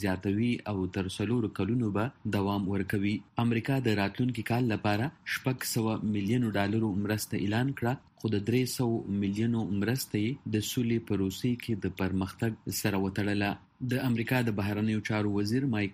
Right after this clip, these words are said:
پامپیو په دې غونډه کې اقتصادي اصلاحات، د مخدراتو په ګډون، د فساد یا کرپشن پر ضد مبارزې لپاره رښتینې هڅې، د مذهبي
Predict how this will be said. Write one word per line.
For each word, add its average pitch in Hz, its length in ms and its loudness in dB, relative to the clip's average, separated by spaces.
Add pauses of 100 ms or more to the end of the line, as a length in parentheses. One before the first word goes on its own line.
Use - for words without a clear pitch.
پامپیو 107 340 0 (120)
په 104 100 2
دې 98 180 0
غونډه 98 340 0
کې 104 320 -2
اقتصادي 98 560 -2 (100)
اصلاحات، 104 520 -2 (180)
د 110 220 2
مخدراتو 104 720 0
په 98 100 0
ګډون، 104 320 0 (260)
د 104 140 0
فساد 110 460 0
یا 98 160 0
کرپشن 101 440 0 (140)
پر 92 220 2
ضد 98 280 -2
مبارزې 92 480 2 (120)
لپاره 98 360 0 (300)
رښتینې 113 480 0
هڅې، 135 280 0 (220)
د 98 160 2
مذهبي 95 420 -2